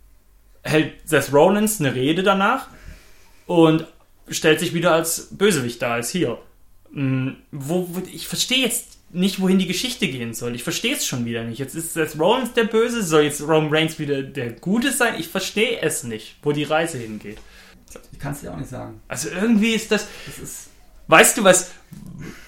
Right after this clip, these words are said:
Speaker 1: weißt du, was geil wäre, wenn, wenn die gegeneinander antreten bei Money in the Bank?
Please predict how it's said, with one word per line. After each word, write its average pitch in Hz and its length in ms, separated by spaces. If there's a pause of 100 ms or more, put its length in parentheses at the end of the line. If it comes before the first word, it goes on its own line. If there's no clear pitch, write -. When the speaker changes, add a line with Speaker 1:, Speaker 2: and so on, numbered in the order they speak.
(1600)
Speaker 1:
weißt 165 260
du, 156 40
was 139 180
geil 160 260
wäre, 143 220
wenn, 135 200
wenn 139 140
die 147 260
gegeneinander 135 500
antreten 143 380
bei 127 100
Money 123 280
in 127 60
the 127 60
Bank? 139 380